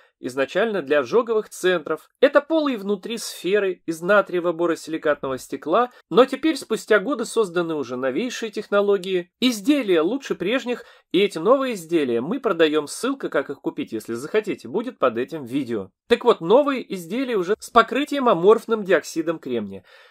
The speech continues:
В С С С Р были созданы матрасы с этими микросферами, на которые клали пациентов после операции для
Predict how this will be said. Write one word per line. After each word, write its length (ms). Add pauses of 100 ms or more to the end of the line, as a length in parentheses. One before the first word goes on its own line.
(200)
В 180
С 60
С 60
С 80
Р 140
были 260
созданы 500
матрасы 560
с 140
этими 280
микросферами, 680
на 200
которые 440
клали 400
пациентов 640
после 300
операции 540
для 340